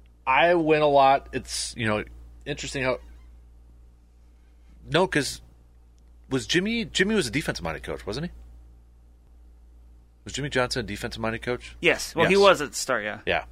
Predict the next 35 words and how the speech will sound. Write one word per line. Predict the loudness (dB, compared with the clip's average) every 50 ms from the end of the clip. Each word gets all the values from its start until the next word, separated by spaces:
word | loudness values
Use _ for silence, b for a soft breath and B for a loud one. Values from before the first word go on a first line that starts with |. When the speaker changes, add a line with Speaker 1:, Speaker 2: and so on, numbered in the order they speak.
| -16 -6
Speaker 1:
So, | -2 0 0 0 -2 B B B B B B B B B -2 2
but, | 2 2 2 4 4
uh, | 4 6 6 6 4 2 b b b b b b b b b b b b b -20 -20 -20 _ _ _ _ _ _ _ _ _
okay. | -6 -2 0 0 0 0 b b b b b b b b b b b b b b b -20 _ _ _ _ _ _ _ _ _ _ _ _ -20 -12 -8
Yeah, | -6 -4
you | -4 -4
win | -4 -4
defensive-minded | -6 -6 -6 -6 -8 -6 -6 -6 -6 -6 -6
coach, | -6 -6 -6 -6 -6
though, | -8 -6 -6
dude, | -6 -4 -4 -4 -4 -4
and | -4 -6
it's | -6 -6 -6 -4
all | -2 -2 0 0 -2 -2
offense. | -4 -6 -12 -18 -18 -16
How | -14 -14
about | -14 -14 -14 -12
that? | -12 -12 -12 -12 -10 -8
Uh, | -8 -6 -6 -6
<laughs> | -8
anyways, | -8 -4 -2 -2 0 0 0 -2 -2 -2
no, | -4 -4
I'm | -6
just, | -8 -10 -12 -12 b b b b b b b b b b 2
I | 4 4
just, | 4 2 0 -4 -4
you | -2 0 2
know, | 2 2 2 0 -2 -2
it | 0 0
was | 0 0 -2
between | -4 -6 -4 -4 -2 -2 0
those | 0 -2 -2
two | -2 -4 -6 -4
for | -4 -6 -6
me. | -4 -6 -6 -6 -8